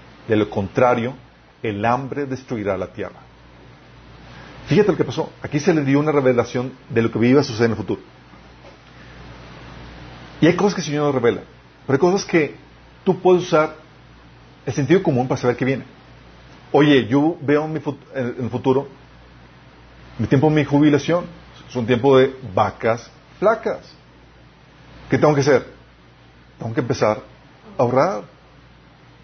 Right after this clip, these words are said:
Sí. Es previsión, chicos. Oye, veo en el futuro que tengo que hacer tal viaje. Y, ah,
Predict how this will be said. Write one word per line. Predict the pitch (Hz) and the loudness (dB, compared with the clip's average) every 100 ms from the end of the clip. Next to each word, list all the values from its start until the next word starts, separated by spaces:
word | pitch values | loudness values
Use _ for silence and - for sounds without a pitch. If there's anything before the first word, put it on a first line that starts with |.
| - - - - - | -20 -20 -20 -20 -16
Sí. | - 127 110 117 110 - - - - - - - - | -4 2 2 2 -4 -16 -20 -20 -20 -20 -20 -20 -2
Es | 143 143 | -2 -2
previsión, | - 220 196 151 135 - 170 185 | -2 2 2 2 -6 -6 -8 -8
chicos. | - - 107 - | -12 -14 -16 -6
Oye, | - 151 151 | 2 4 4
veo | 151 | 4
en | 196 | 0
el | 196 | -2
futuro | 143 175 | -2 -2
que | 175 | -2
tengo | - 160 160 | -6 -8 -6
que | 165 | -4
hacer | 165 156 | -4 -2
tal | 170 156 | 0 0
viaje. | 139 165 160 - - - - - - - - | 2 0 0 -8 -14 -18 -20 -20 -20 -20 -6
Y, | 131 131 | 2 4
ah, | 113 120 | 6 4